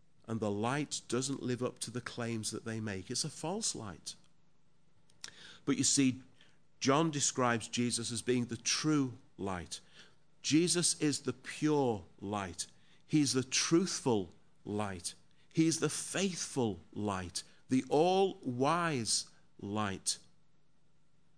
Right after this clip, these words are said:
In the little town of Bethlehem was born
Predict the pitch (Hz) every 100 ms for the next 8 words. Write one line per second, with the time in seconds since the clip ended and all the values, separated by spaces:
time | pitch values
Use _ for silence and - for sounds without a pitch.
0 | - - - - - - - - - -
1 | - - - - - - 123 110 113 156
2 | 156 147 - - - 147 139 139 139 -
3 | 127 123 123 117 - 110 107 101 87 -
4 | - - - - - 113 107 98 85 120
5 | 139 120 92 80